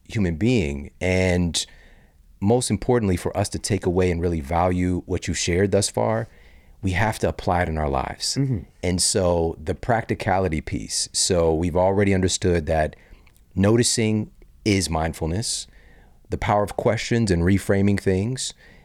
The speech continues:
Speaker 1: Is there anything else for us to be m-, mindful of, for us to utilize as power, for us to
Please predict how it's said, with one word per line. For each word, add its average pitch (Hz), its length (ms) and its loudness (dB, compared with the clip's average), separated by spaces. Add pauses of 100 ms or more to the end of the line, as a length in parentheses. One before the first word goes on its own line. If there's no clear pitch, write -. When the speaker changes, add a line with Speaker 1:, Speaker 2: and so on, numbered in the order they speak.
Speaker 1:
Is 95 140 -2
there 101 120 2
anything 131 440 2
else 101 280 4
for - 180 -2
us 87 180 -2
to - 120 -6
be 80 120 -4
m-, 80 240 -4 (120)
mindful 95 680 0
of, 69 280 0
for - 220 -2
us 90 200 0
to 95 100 -2
utilize 85 560 2
as 80 120 -6
power, 110 320 0
for - 260 -2
us 113 180 -2
to 92 180 0